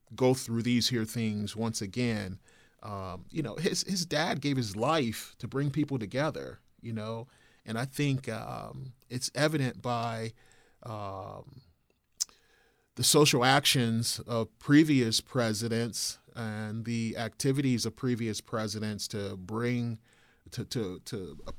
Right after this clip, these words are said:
bring that divide together. But I personally, I don't see that with, um, um, this current president. There's a lot, there, there's, I mean,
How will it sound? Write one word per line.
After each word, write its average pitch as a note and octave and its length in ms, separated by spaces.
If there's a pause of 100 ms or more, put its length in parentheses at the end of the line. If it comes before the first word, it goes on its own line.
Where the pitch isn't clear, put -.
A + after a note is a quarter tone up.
(640)
bring D3+ 200
that C3 180
divide A#2+ 460
together. A#2+ 540
But G2+ 300
I A#2+ 440
personally, C#3+ 520
I D3+ 100
don't - 160
see F3 260
that A2+ 280
with, A2 340
um, G2 440 (680)
um, F2 560 (260)
this B2+ 240
current C#3 340
president. F#2+ 540
There's D3+ 200
a D#3+ 60
lot, D3 360
there, D#3 160
there's, E3 400 (300)
I - 40
mean, D#3 220